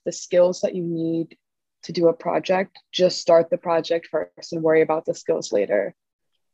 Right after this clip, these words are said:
The internet is such a valuable resource. You can learn pretty much anything on there. But also, your instincts about building, about creating,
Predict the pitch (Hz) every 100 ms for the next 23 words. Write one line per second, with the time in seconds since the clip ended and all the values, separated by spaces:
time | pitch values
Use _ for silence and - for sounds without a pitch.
0 | _ _ _ - 185 - 175 170 202 196
1 | 185 175 185 175 175 170 170 170 175 170
2 | 170 170 196 202 208 185 180 170 165 165
3 | 165 165 _ _ 185 175 170 165 - 165
4 | 170 190 185 190 202 - 226 240 _ _
5 | _ _ _ - 190 - 180 - 220 220
6 | 240 - _ - 180 180 170 - 220 233
7 | - 254 269 - - - 175 170 165 -
8 | 175 180 190 185 180 165 196 - 185 165
9 | 170 196 196 202